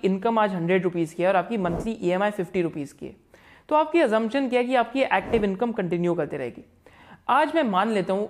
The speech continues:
आपकी इस अजम्पशन को मैं चैलेंज करता हूँ कि ट्वेंटी ट्वेंटी के अंदर आप पैंडेमिक में थे and आपकी कंपनी ने ले-ऑफ्स करे, आप उसमें से लेड ऑफ हो गए, माने आपको जॉब से निकाल दिया गया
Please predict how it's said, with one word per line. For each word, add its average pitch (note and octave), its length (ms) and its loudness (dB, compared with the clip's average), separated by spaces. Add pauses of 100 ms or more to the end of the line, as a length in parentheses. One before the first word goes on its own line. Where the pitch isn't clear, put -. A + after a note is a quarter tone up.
आपकी F#3+ 300 0
इस A#3+ 100 -4
अजम्पशन F3 480 -2
को F#3 100 -2
मैं A3 100 0
चैलेंज E3 400 -4
करता A#2+ 240 -12
हूँ - 80 -18 (340)
कि A3+ 80 0
ट्वेंटी G#3 360 2
ट्वेंटी A3+ 320 0
के G#3+ 80 -2
अंदर G3+ 140 0
आप A3+ 100 2
पैंडेमिक E3 500 -2
में G3 100 -4
थे F3+ 160 -6 (180)
and G#3 100 -2
आपकी G3 260 0
कंपनी G3+ 340 -2
ने A#3+ 100 0
ले-ऑफ्स E3+ 380 0
करे, - 200 -10 (200)
आप G#3+ 200 0
उसमें G3+ 180 -2
से A#3 100 -4
लेड F3+ 220 2
ऑफ E3 160 0
हो C#3+ 80 -4
गए, - 140 -14 (440)
माने F#3 160 0
आपको G3+ 420 2
जॉब E3+ 280 2
से F#3+ 100 -6
निकाल E3 320 0
दिया C#3+ 140 -4
गया C3 200 -14